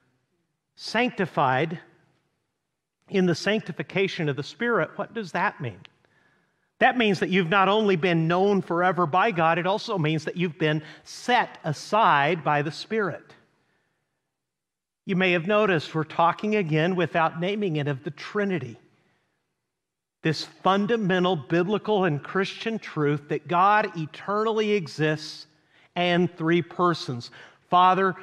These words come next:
Son, and Holy Spirit. And what Peter is showing you here by naming first the Father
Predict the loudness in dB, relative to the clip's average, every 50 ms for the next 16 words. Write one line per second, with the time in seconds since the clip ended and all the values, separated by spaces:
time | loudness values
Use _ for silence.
0 | -20 -18 -16 -12 -4 0 2 4 4 4 4 2 0 -6 -12 -2 0 0 0 0
1 | 2 2 2 2 4 2 0 0 -2 -2 0 2 4 4 2 2 0 0 2 2
2 | 2 0 -2 -2 -4 -4 -2 0 2 2 2 2 0 -2 0 0 2 2 2 0
3 | 0 0 -2 -2 -2 0 2 2 2 2 2 2 0 2 0 0 0 0 0 -2
4 | -4 -4 -2 0 0 0 0 -2 -6 -8 -2 2 4 4 4 4 2 0